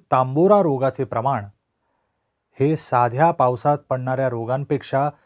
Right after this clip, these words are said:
चौदा टक्क्यांनी कमी झाले. आम्ल वर्षा पहिल्यांदा अठराशे बहात्तर मध्ये स्वीडनमध्ये ओळखली गेली आणि एकोणीसशे पन्नास मध्ये उत्तर अमेरिकेमध्ये त्याच्या अभ्यासाला सुरुवात झाली.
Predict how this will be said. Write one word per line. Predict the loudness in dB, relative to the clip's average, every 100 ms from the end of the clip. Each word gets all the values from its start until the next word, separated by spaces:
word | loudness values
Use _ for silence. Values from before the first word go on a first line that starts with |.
| _ _ -2
चौदा | 2 2 2 2
टक्क्यांनी | 2 -4 -6 -8 -6
कमी | -4 -4 -4
झाले. | -6 -6 -10 _ _ _ _ _ _ _ _ _ _ _ _ _ _ _ _ _ _ 0
आम्ल | 2 4 4
वर्षा | 2 2 0 -2 0
पहिल्यांदा | 0 -2 -2 -2 0 0 -2 -8 _ _ -2
अठराशे | -2 0 -2 0 -4
बहात्तर | 0 0 0 -2 -2 -2
मध्ये | -2 -6 -8 -10 _ _ _ _ _ _ _ -20
स्वीडनमध्ये | -8 2 6 6 4 2 4
ओळखली | 4 4 2 -2 -6
गेली | -6 -10 -18 _ _ _ _ _ _ _ _ _ _ _ 0
आणि | 2 2 -2
एकोणीसशे | -2 0 0 0 -2
पन्नास | -2 -2 -2 -2
मध्ये | -4 -4 -4 -8 _ _ _ _ _
उत्तर | -8 -2 4 6
अमेरिकेमध्ये | 6 4 0 -2 -4 -2 -2 -2
त्याच्या | -4 -4 0 0
अभ्यासाला | 0 -4 -4 -6
सुरुवात | -6 -6 -2 -2
झाली. | -2 -10